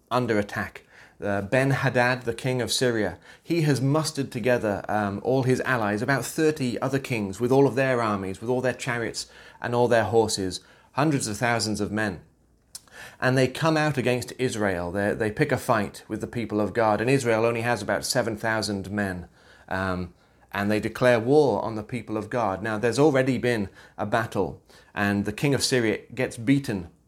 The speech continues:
by the people of Israel on the high ground. So they decide, "Well, let's have another go, but this time we'll take them on in the valley." Uh, and we're gonna jump into the story here at one Kings chapter twenty, verse twenty-six. So it says this,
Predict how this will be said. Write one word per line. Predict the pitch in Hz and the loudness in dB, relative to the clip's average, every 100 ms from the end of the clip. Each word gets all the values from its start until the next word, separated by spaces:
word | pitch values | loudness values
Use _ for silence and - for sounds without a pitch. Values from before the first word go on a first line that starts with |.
| - | -4
by | 104 | -2
the | 101 | -2
people | 101 107 101 | -4 -6 -4
of | 101 | -4
Israel | 98 104 104 | -2 -2 -2
on | 135 127 | -2 -2
the | |
high | 101 117 117 | -2 -2 -4
ground. | 107 120 113 92 - | -2 -2 -2 -4 -4
So | 151 147 143 - - - - _ - | -2 0 -2 -6 -20 -20 -20 _ -2
they | 160 | 0
decide, | 160 170 160 160 | 2 2 2 2
"Well, | 190 | 0
let's | 170 | 0
have | 185 170 | 0 0
another | 160 156 135 | 2 2 2
go, | 113 98 | 0 0
but | 117 | 0
this | 190 196 - | 0 0 0
time | 123 98 101 104 - _ | -2 -2 -4 -8 -14 _
we'll | 120 120 | -8 -4
take | - 147 135 | 0 0 0
them | 123 | 0
on | 113 101 92 - _ | 2 0 -4 -12 _
in | - 110 | -8 -4
the | 107 | -2
valley." | 95 104 101 82 71 _ _ _ _ - | 0 0 0 -4 -10 _ _ _ _ -12
Uh, | 107 101 101 - | -6 -2 -2 -2
and | 123 120 | -2 0
we're | 123 107 | -2 2
gonna | 139 127 | 2 4
jump | 139 135 | 4 4
into | 135 120 | 0 0
the | |
story | 117 135 123 117 | 0 4 4 4
here | 113 | 2
at | 82 | 2
one | 135 139 | 0 0
Kings | 131 139 120 104 | -2 -4 -4 -6
chapter | - 113 117 | -8 -8 -8
twenty, | - 120 107 104 | -8 -6 -4 -4
verse | 98 117 117 - | 0 2 2 -2
twenty-six. | - 127 113 - 117 98 - | -4 -4 -2 -2 -2 -4 -4
So | 123 | -4
it | 107 | -2
says | 131 104 | 0 0
this, | 110 82 - | -2 -4 -6